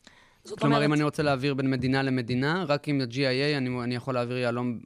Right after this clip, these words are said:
Speaker 1: זה לא קשור למעבר יהלומים, זה קשור לזה שאם אתה רוצה להוציא עבור היהלום שלך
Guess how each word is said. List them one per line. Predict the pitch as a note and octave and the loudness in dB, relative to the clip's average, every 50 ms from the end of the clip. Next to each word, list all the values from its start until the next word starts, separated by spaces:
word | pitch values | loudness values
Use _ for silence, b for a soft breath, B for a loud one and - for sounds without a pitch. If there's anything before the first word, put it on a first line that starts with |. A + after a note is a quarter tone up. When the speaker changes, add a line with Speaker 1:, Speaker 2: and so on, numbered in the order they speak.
| - - | -12 -10
Speaker 1:
זה | G#3+ F3+ F#3+ G3 | -6 -2 -2 0
לא | G#3 A3 G#3 | 0 -2 -2
קשור | C4 A3+ - - G#3+ G3 G3 | -2 -2 0 0 0 0 0
למעבר | F#3 F3+ E3+ E3+ G#4 G4+ - A3 G3+ F#3 | -2 -4 -6 -10 -12 -12 -8 -6 -4 -2
יהלומים, | F#3 F3+ F3 E3+ E3+ E3+ E3+ F#3 G#3+ A#3 A#3 | -2 0 0 0 0 -2 -2 -2 -4 -6 -6
זה | F#3 F#3 | -6 -8
קשור | - G3 F3+ - - - - A#4 | -6 -4 -2 -2 -2 -2 -2 -4
לזה | A4 - G4+ - | -4 -2 -2 0
שאם | - - - A4 A4 | 0 -2 -4 -6 -10
אתה | - G#4+ A4 | -10 -10 -10
רוצה | G#4 G4 - - G3+ G3 | -10 -10 -6 -4 -2 0
להוציא | G3 F#3 F3 F3 - - G3+ G3 | 0 0 -2 -4 -6 -4 -2 -2
עבור | F#3 D#3 F3 F#3+ F#3 F#3 | -2 -2 -4 -6 -4 -4
היהלום | F3+ F3 F3 E3+ F3 F3+ F#3 | -2 -2 -2 0 0 -2 -2
שלך | - - F3 E3 - | -2 -4 -4 -4 -2